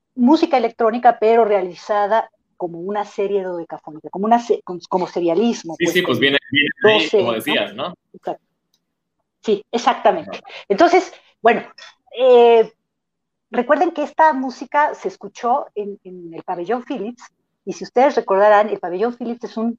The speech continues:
Speaker 1: edificio que tiene como, eh, sus muros son como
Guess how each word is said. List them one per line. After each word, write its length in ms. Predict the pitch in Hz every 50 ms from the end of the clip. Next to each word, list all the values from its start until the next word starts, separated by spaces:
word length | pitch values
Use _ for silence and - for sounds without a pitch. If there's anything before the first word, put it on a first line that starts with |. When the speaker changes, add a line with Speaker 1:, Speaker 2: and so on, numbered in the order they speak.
| _ _ -
Speaker 1:
edificio 560 | 202 196 190 - - 208 196 - 247 240 240
que 80 | -
tiene 320 | - - - 208 202 240 -
como, 480 | - 202 185 175 175 175 170 170 - - _ _ _ _ _ _ _ _ _ _ _ _ -
eh, 280 | 190 208 202 190 190 185
sus 340 | - - - 196 - -
muros 320 | 226 233 254 269 277 262 269
son 180 | - 247 240
como 380 | 240 247 233 220 214 208 196 196